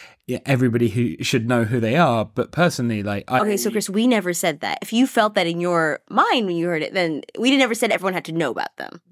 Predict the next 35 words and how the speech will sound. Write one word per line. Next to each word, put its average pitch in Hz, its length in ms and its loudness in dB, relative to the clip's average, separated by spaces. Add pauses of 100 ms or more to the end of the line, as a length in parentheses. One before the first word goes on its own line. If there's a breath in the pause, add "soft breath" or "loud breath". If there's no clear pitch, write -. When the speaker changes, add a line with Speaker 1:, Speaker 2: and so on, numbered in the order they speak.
(220)
Speaker 1:
No, 240 220 2
I 131 80 6
know. 110 260 2
I 131 120 4
mean, 143 240 4
b-, 131 100 -2
um, 135 680 2 (140)
you 160 160 2
know, 107 80 -2
I, 131 140 0
obviously 139 360 2
I 123 60 4
know 120 340 2 (140)
Sidney 123 320 0
Poitier 139 380 2
and 110 180 2
I 107 60 2
know, 107 340 2
uh, 104 320 0
Paul 120 220 -2
Newman, 139 420 4
but, 120 400 -2
um, 117 480 0
I, 123 320 -2 (160)
like, 127 320 -6 (760 loud breath)
uh, 110 500 2 (340)
Joanne 156 360 4
Woodward, 151 300 4
I 131 80 4
think - 540 -4
I 165 100 2
know 160 180 4
the 151 120 0
name. 190 500 0
Speaker 2:
Mm-hmm. 240 200 -6